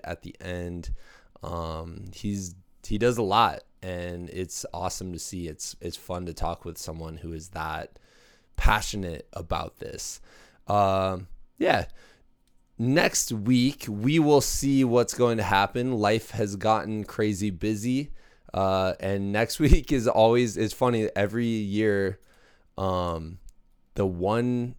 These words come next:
well, there's a few weeks that are really challenging to get the podcast ready to go and get interviews and, and all that. Um, and one of those weeks is parent-teacher <laughs> conference week as a teacher.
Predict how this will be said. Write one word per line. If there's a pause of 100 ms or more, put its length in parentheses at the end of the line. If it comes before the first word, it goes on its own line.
well,
there's
a
few
weeks
that
are
really
challenging
to
get
the
podcast
ready
to
go
and
get
interviews
and,
and
all
that. (100)
Um, (1120)
and
one
of
those
weeks
is (600)
parent-teacher
<laughs>
conference
week
as
a
teacher.